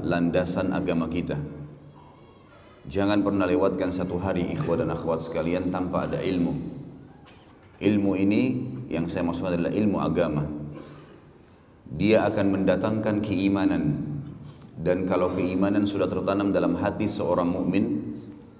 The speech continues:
maka dipastikan segala sesuatunya berubah dari buruk menjadi baik, dari pelit menjadi dermawan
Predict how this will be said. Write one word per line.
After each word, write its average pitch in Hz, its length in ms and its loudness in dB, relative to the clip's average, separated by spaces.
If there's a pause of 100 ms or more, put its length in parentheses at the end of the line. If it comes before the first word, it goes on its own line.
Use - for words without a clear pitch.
(260)
maka 85 300 -2
dipastikan 92 1400 -2 (680)
segala 95 480 4
sesuatunya 95 800 0
berubah 87 480 2 (880)
dari 80 240 2
buruk 117 320 4
menjadi 85 320 0
baik, 87 300 2 (640)
dari 80 240 0
pelit 101 340 2
menjadi 85 480 -2
dermawan 90 420 2